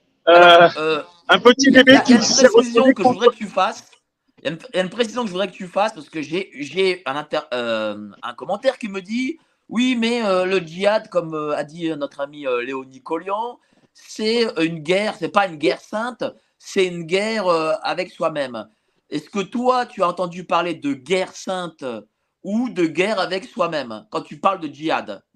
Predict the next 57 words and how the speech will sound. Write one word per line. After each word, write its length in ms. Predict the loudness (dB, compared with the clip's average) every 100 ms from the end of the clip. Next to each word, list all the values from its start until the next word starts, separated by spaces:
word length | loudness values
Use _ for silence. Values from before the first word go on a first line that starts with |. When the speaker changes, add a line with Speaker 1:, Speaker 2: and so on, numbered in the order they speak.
| -8
Speaker 2:
Parce 160 | -8
que 60 | -4
là, 100 | -6
je 60 | 4
voudrais 140 | 8
Speaker 1:
Euh, 80 | 8
Speaker 2:
vraiment 180 | 8 6
Speaker 1:
écoutez, 220 | 4 8
Speaker 2:
cette 100 | 8
Speaker 1:
moi, 160 | 8 6
je 60 |
Speaker 2:
précision. 280 | 4 2 0 -2
Speaker 1:
suis, 80 | 4
je 80 | 4
suis 160 | 4 0
pas 100 | 2
un 80 | 2
spécialiste 800 | 2 8 8 10 6 6 2 2
en 80 | 4
la 140 | 6
matière, 520 | 6 4 6 8 8
hein. 160 | 8 4 2 -16 -12
Il 100 | -12
faut 140 | 4 8
avoir 360 | 8 10 6
fait, 320 | 6 4 4 2 -10 -4 8
euh, 160 | 8
des 260 | 10 6 6
études 400 | 4 2 2 6 6 6
coraniques, 600 | 6 6 6 4 4 2
quoi 200 | 6 4
qu'il 220 | 6 4
en 100 | 4
soit. 360 | 4 6 8 8 4 -14 -4
Euh, 180 | 4 4
ce 100 | 4
qui 160 | 2 4
est 60 | 4
certain, 380 | 4 2 4 4
c'est 220 | 6 6
que, 280 | 8 8 8 4 -12 -4 6
euh, 240 | 10 12
il 60 | 10
y 60 | 8
a 40 |
un 80 | 6
petit 380 | 6 2 4 6
détail 500 | 8 10 8 8 6 4 _ -20 -20 -16 -14 -2
que 80 | 0
j'étais 280 | 2 4
en 140 | 4 4
train 220 | 4 2
de 160 | 4 2
terminer, 640 | 4 4 6 4 6 4 2 -18 4
euh, 140 | 8 8
c'est 220 | 6 6
que, 260 | 10 10